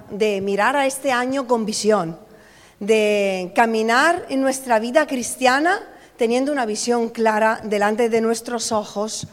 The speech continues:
de lo que tenemos que hacer y de lo que el Señor quiere de nosotros. El otro día en el mercadillo comprando, eh, había un hombre que estaba vendiendo y dijo: "Hay para todo, todo a diez euros,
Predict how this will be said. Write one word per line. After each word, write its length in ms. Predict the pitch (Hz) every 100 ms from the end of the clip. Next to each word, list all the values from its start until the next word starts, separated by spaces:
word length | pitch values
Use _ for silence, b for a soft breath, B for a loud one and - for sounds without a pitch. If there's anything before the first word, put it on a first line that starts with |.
| B B B B
de 200 | 220 233
lo 140 | 226
que 560 | 220 220 220 196 190 190
tenemos 320 | 226 208 247
que 80 | 247
hacer 300 | 233 - 247
y 60 | 247
de 80 | 208
lo 100 | 202
que 80 |
el 60 | 202
Señor 420 | - 190 214 220
quiere 260 | 220 247 190
de 100 | 180
nosotros. 760 | 175 170 165 151 175 170 - - _ B B B B
El 140 | 262
otro 240 | 269 311
día 400 | 302 320 294 233 226
en 120 | 220
el 120 | 214
mercadillo 640 | 214 202 202 214 285 262
comprando, 680 | 233 220 214 269 285 269 302 B B B B
eh, 640 | - 240 226 220 208 196 -
había 760 | 226 214 254 269 247 226 214 202
un 140 | 220
hombre 240 | 247 277 233
que 80 |
estaba 340 | 214 233 226 233
vendiendo 640 | 226 240 349 359 247 208
y 80 | 202
dijo: 560 | 208 208 214 196 185 190 B B B
"Hay 160 | 339
para 280 | 349 359 349
todo, 720 | 370 370 370 359 359 349 339
todo 220 | 349 349
a 80 | 359
diez 260 | 349 359 370
euros, 800 | 359 359 359 349 339 330 -